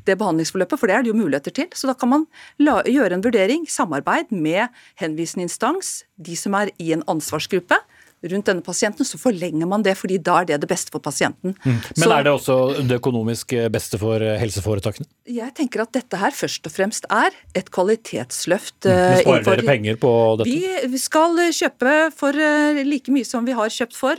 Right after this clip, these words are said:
Speaker 1: og det tenker jeg er, eh, er et tilbud som blir bedre enn det som har vært. Og det er viktig å gå tilbake og se på hva er det vi har av funn når det gjelder, eh, utvikling av tjenesten. Og det vi ser at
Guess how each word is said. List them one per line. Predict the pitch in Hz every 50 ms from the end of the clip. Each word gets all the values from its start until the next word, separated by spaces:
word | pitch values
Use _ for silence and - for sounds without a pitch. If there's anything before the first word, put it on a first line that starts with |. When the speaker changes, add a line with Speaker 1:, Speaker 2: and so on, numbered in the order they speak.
| 247 -
Speaker 1:
og | 240 233 233 226 214
det | 220 208 214 220 220 220 233 233 -
tenker | - 226 - - 190
jeg | 190 196 190 202 190 202
er, | 202 202 202 208 214
eh, | 220 - - - - - - - _ _ - - -
er | 190 190 196
et | 233 -
tilbud | - - 262 202 175 139 160 185 233 269 247 - - - 214
som | - - - 190 180 196 196 196 196 190 170
blir | 175 170 165 196 208 180
bedre | - - 135 127 123 127 - 170
enn | 165
det | 143 139 127
som | - -
har | 147 156
vært. | - -
Og | 190
det | 208 226 233 247 - - - - - -
er | 196 208 269
viktig | 269 302 262 - - - - 190
å | - 214 214
gå | 233 220 -
tilbake | - 254 220 262 208 156 143 - - - 226 302 381 381 _ - - - - _ -
og | - 214
se | - - - - 160 156 151 - -
på | 226 226 202
hva | 185 180 185 -
er | - 143 139 139
det | 156
vi | 185 208
har | 196 - - 165 151 156 190 226 240 233 _ - - - - - - _ _ -
av | 170 170 180 190 190 - _ -
funn | - - - - 226 220 254 339 330 285 - _ -
når | 240 185 180
det | 180 208 214 196
gjelder, | 160 147 143 147 156 185 214 226 - - -
eh, | 180 180 175 175 175 175 180 -
utvikling | - 160 156 - - 151 - - 160 175
av | 185
tjenesten. | - - 208 147 - - -
Og | 185
det | - 175 185
vi | 240
ser | - - - 240 302 349 349 -
at | - 190